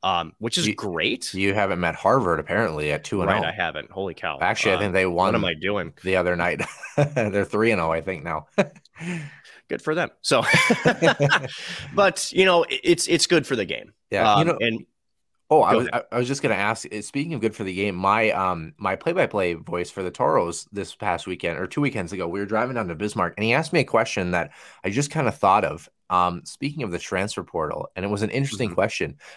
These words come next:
Speaker 2: 'cause we've got about two years left for that incoming freshman class during the covid year, the first year that that happened, to
Speaker 1: Yep.
Speaker 2: be graduate transfers, basically.
Speaker 1: Correct.
Speaker 2: And
Speaker 1: Yep.
Speaker 2: he said, Do you think the transfer portal will ever go back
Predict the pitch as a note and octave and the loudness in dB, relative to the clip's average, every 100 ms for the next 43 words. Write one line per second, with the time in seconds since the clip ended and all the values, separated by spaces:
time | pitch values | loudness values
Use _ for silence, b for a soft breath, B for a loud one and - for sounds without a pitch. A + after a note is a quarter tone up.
0 | B A2+ B2+ C#3 D3 C3+ A2 - - C3 | B -2 2 4 4 4 2 0 -2 0
1 | B2 B2+ G#2 G#2 G#2 - G2+ F#2+ F2+ - | 0 0 0 2 0 -2 -2 0 0 0
2 | B2+ D3 D3 B2+ A2 A2+ A2 A2 F#2 F#2+ | -4 -2 -2 -2 0 0 0 -4 0 2
3 | F2+ - F#2 E2 - A2+ G#2 F2+ E2+ E2 | 2 0 -4 -6 0 0 2 -2 -4 -4
4 | E2 G2+ G2+ - F#2 E2+ F2+ F2 F#2+ G#2+ | -4 -4 -4 -4 -4 -2 -2 0 0 0
5 | A#2+ _ b b - F2+ F#2+ F2 - _ | -6 _ b b -6 -4 -4 -6 -10 _
6 | G#2+ G#2+ G2+ F#2 E2+ - - E2+ - - | 0 2 2 0 -4 -4 -2 -2 -4 -14
7 | - - - G1+ _ - - - - - | -12 -12 -12 -16 _ -18 -16 -16 -16 -18
8 | _ - G#2+ F2 C3+ C#3+ C#3+ A2 F2 E2+ | _ -2 -2 0 2 2 4 2 4 0
9 | - _ _ _ _ _ - F#2+ G#2+ A2+ | -4 _ _ _ _ _ -18 -6 -2 0
10 | - C3 E3+ E3+ - - B2 A2+ A#2 A2 | 2 2 2 -2 -6 -2 0 0 -2 -4
11 | G#2+ G2+ G2 F2+ - F#2 G2+ G2+ G2+ F#2 | 0 2 2 0 0 0 0 0 0 0
12 | F2+ D2+ D#2 - | 2 2 0 -6